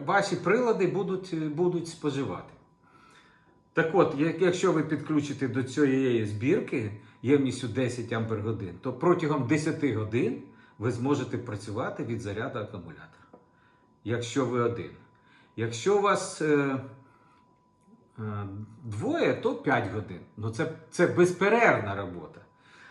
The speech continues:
А, е, м, вони в офісі вик-, використовують це таким чином.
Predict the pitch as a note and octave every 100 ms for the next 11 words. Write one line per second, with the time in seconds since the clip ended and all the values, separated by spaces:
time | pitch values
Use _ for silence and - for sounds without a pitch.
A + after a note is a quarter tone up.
0 | - - - C3+ C#3 D#3 - C#3+ B2+ B2
1 | A#2+ B2+ B2 B2 A#2+ A2+ E3 D4 D#4+ B3
2 | G3 F3+ - D3+ C#3+ - D#3 D3+ - E3+
3 | E3 - F3+ D#3+ D3+ - E3+ - F3 E3+
4 | C3+ - A#2+ G2